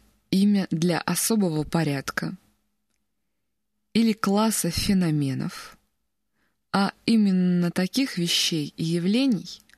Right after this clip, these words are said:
которые зависят от реализации умственной способности, специфичной для человеческого рода, которую мы называем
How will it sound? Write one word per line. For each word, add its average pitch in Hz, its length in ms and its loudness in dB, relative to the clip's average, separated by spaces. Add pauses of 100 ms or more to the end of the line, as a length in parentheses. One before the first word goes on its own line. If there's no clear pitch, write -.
(800)
которые 170 520 0
зависят 170 880 -2
от 202 340 0
реализации 170 1120 -2 (300)
умственной 160 640 0
способности, 151 1040 -4 (1040)
специфичной 185 1200 -2 (220)
для 185 320 0
человеческого 180 1000 -2
рода, 151 400 -4 (1120)
которую 202 500 2
мы 185 140 4
называем 226 680 0